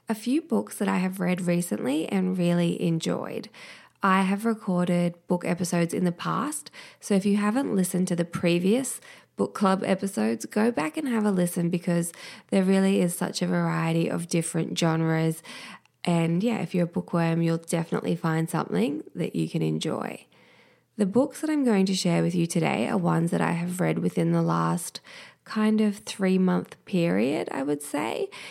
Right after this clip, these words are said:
and I've really enjoyed all of them.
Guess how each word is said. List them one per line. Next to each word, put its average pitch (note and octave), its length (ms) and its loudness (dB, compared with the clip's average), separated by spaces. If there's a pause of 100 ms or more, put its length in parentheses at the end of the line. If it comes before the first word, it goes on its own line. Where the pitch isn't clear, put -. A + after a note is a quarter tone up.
(220)
and F#3+ 160 4
I've F3 280 2
really F3 400 4
enjoyed D#3+ 600 2 (460)
all D#3+ 260 4
of - 220 -4
them. - 400 -8